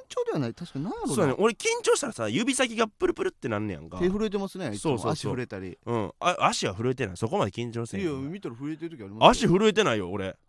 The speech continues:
Speaker 1: 何やそれ。
Speaker 2: 貧乏ゆするやろ。
Speaker 1: え、ネタ中に？
Speaker 2: ネタ中に。貧乏やねん、そんだけ。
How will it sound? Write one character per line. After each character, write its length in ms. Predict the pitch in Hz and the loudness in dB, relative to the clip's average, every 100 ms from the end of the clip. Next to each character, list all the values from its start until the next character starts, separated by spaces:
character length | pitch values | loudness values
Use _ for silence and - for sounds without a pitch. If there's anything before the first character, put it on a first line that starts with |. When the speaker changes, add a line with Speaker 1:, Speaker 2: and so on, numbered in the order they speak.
| _ - | _ -12
Speaker 1:
何 120 | 110 | -8
や 80 | 202 | -8
そ 160 | - | -10
れ。 80 | 80 | -8
Speaker 2:
貧 180 | 117 156 | -2 0
乏 100 | 180 | 0
ゆ 100 | 208 | 0
す 120 | - | -2
る 60 | 170 | -6
や 60 | |
ろ。 120 | 78 - _ _ _ _ - _ | -6 -12 _ _ _ _ -20 _
Speaker 1:
え、 120 | 104 90 | -12 -10
ネ 100 | 104 | -8
タ 140 | 113 | -10
中 140 | - 92 | -10 -8
に？ 180 | 120 - | -8 -6
Speaker 2:
ネ 100 | 110 | -4
タ 120 | 107 | -2
中 160 | 98 95 | -4 -8
に。 180 | 90 87 - - - - 113 | -10 -14 -20 -18 -18 -8 0
貧 200 | 143 147 | 2 2
乏 100 | 139 | 2
や 100 | 98 | 0
ね 80 | |
ん、 60 | 90 | -6
そ 140 | - | -8
ん 60 | 87 | -10
だ 100 | 90 | -10
け。 240 | 87 78 | -12 -16